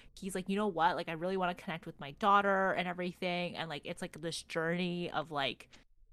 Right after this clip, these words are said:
connecting. Like, it's kind of like <laughs> Everything Everywhere All at Once, but it's a dad and the daughter. And then it, like, it ends with them,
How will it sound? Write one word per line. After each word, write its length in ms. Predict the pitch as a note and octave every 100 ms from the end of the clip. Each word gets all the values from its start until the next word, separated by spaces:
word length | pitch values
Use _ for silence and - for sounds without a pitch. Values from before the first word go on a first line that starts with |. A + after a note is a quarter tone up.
| - - - - - - -
connecting. 800 | F3+ D#3 - G3+ F#3 F3+ F#3 F#3+ - -
Like, 160 | A#3
it's 120 | -
kind 120 | - A#4+
of 60 | A#4
like 280 | D#4 - - G3
<laughs> 100 | -
Everything 540 | G#3+ G3+ G#3 B3 A#3 G#3
Everywhere 300 | F#3+ E3 F3
All 180 | - D3+
at 120 | G2
Once, 300 | A2+ A#2+ F#3 -
but 140 | D3+
it's 220 | D#3+ -
a 60 | E3 - - -
dad 300 | C#3+ - -
and 100 | -
the 80 | -
daughter. 480 | - - - - - - - - -
And 200 | F3 D#3+
then 460 | D3+ D3+ C#3 E3 - - - - - - - - - - - - _ - - _
it, 600 | - D3 - - - - - - _ _ - _ - _ _ _ _ _ _ _ _ _ _ _ -
like, 240 | - F#3 -
it 200 | F#2+ C#2
ends 260 | E3 E3 D#3
with 140 | D3
them, 280 | D3 C#3